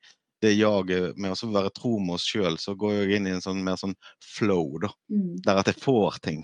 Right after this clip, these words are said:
Speaker 1: til, sant? Og, og det virker ikke som så overveldende.
Speaker 2: Nei.
Speaker 1: Men hvis jeg tenker at, "Uff, nå må jeg gjøre det bedre",
Speaker 2: Mm, mm.
Speaker 1: eh, så er det vanskelig, men det er ofte det at de gangene jeg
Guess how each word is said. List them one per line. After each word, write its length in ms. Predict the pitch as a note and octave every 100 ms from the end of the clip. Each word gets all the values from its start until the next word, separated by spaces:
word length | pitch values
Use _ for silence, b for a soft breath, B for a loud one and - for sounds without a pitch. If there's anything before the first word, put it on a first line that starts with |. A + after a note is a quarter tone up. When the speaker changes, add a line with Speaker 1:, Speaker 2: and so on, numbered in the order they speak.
| -
Speaker 1:
til, 240 | F2 C#2
sant? 300 | D2+ G#2+ G#2
Og, 200 | F2+ F#2+
og 80 | F2+
det 80 | F#2+
virker 320 | G2 - G2+
ikke 140 | G2+ G2
som 300 | F#2+ F#2+ F#2+ -
så 180 | - F#2
overveldende. 960 | - F#2+ F#2+ G#2 F#2+ F2 E2 F2+ D#2+ - _ _
Speaker 2:
Nei. 160 | G#3+ G#3 - _ -
Speaker 1:
Men 140 | G3+
hvis 140 | G3+ A#2+
jeg 80 | -
tenker 300 | G2 F#2+ G#2
at, 80 | - B B B -
"Uff, 240 | A2+ - -
nå 80 | G#2+
må 140 | G2
jeg 140 | F#2 F#2+
gjøre 240 | F#2 F#2
det 80 | F#2+ G2 _
bedre", 480 | C3 E2+ C#2 C#2+ F2 G#2+ _
Speaker 2:
Mm, 140 | - F#3
mm. 160 | D#3+ E3+
Speaker 1:
eh, 640 | F#2+ F#2+ F2 F#2 G#2 -
så 140 | - A#2
er 20 |
det 120 | G#2
vanskelig, 480 | G#2 G#2+ - A#2 G2
men 160 | G2 G2 - B B -
det 80 | B2
er 80 |
ofte 240 | D#2 - A#2+
det 120 | A#2
at 100 | G#2 - _ _
de 160 | - A2+
gangene 380 | F#2+ F#2+ G#2 G2+
jeg 320 | F2+ G2 F2+